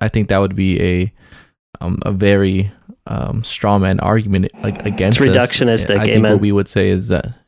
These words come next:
Speaker 1: yeah, exactly. It's, it isn't that we only talk about Jesus, but it's that we approach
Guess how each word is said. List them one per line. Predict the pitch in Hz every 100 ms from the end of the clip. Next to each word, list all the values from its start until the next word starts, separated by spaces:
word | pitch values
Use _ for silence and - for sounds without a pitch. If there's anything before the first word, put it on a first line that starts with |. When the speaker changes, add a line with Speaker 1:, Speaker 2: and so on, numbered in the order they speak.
| -
Speaker 1:
yeah, | 117 117 - _
exactly. | 117 104 95 110 95
It's, | 101 - - - - -
it | 117
isn't | 127 127 110
that | 104
we | 98 -
only | 120 120 120
talk | 117 107 104
about | 98 92
Jesus, | 104 107 95 95
but | - 98
it's | 95 -
that | - 87 101
we | 98 95 -
approach | 101 - - 113 95 -